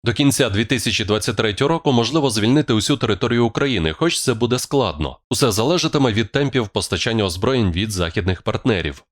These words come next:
Українські військові повернули Херсон, який майже дев'ять місяців перебував під окупацією росіян, під контроль держави.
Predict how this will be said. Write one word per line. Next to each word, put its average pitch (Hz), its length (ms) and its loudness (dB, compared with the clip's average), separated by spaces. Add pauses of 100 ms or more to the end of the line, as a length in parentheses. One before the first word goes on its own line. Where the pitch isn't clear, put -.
Українські 123 540 0
військові 107 420 0
повернули 110 520 2
Херсон, 120 400 -2
який 120 340 0
майже 113 300 0
дев'ять 104 280 -2
місяців 139 420 0
перебував 101 540 -2
під 120 160 -2
окупацією 98 640 -2
росіян, 104 420 -2
під 135 160 -4
контроль 82 460 -2
держави. 101 560 -2